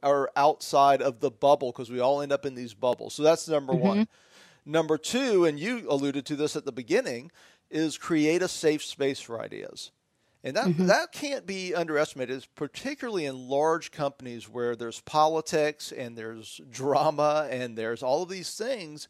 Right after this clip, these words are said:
Speaker 1: People get real hesitant to just start spouting off ideas. And I think one of the great things Google and all these companies,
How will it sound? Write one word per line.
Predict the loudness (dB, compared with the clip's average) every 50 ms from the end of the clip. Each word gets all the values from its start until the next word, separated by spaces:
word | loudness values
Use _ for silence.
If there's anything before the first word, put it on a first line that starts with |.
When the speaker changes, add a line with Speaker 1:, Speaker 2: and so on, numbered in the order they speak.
| _ _ _ _ _ _ _ _
Speaker 1:
People | -14 -14 -10 -6 -4 0
get | 2 2 0 0
real | -2 -8 -14 -16 -14 -12 -10 -8 -8 -6 -2 0 0 0 0
hesitant | 0 -2 -2 -2 -2 -4 -6 -6 -4 -4 -4 -4 -8
to | -10 -10
just | -6 -4 -4 -4 -4
start | -6 -4 -2 -2 -2 -2 -4
spouting | -10 -14 -12 -4 -2 0 2 2 2 2 0 -2 -2
off | 0 0 0 0 -2 -4 -6 -8
ideas. | -6 -6 -6 -6 -4 -4 -4 -4 -6 -6
And | -8
I | -6
think | -6 -6 -8 -8 _ -20 -20 -20 -8 _
one | -4 -2
of | -2
the | -2
great | -2 -4 -4 -6
things | -8 -12 -16 -16
Google | -8 -6 -4 -4 -2 -2 -2 0 0
and | 2
all | 2 0
these | 0 -2 -6 -2
companies, | 0 0 0 0 -2 -6 -10 -10 -10 -12 -12 -14 -16 -16